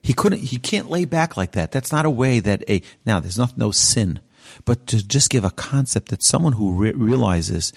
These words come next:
and lives with the presence that God is right in front of me at every moment, how can I lay like that?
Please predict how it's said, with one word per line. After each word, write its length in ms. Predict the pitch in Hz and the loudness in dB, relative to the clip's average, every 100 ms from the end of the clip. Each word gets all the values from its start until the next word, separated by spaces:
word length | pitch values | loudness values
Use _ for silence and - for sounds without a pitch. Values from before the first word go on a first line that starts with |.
| - - | -8 -2
and 120 | 104 | 0
lives 320 | 104 127 127 | 2 0 2
with 140 | 123 | 0
the 60 | - | -2
presence 460 | - 120 117 110 - | -4 0 0 0 -2
that 200 | 90 - | -4 0
God 220 | 110 127 | 0 2
is 160 | 131 92 | 0 0
right 200 | 104 117 | 0 2
in 80 | |
front 260 | 101 - 110 | 0 0 0
of 100 | 101 | 2
me 120 | 98 | 0
at 80 | 80 | 0
every 240 | 90 95 | 0 0
moment, 400 | 87 95 120 143 - _ _ - | 2 2 0 -2 -10 _ _ -4
how 180 | 143 | -2
can 180 | 165 185 | 0 2
I 100 | 151 | 2
lay 200 | 110 117 | 2 2
like 220 | 107 87 | 2 -2
that? 360 | - - - - | -4 -6 -8 -18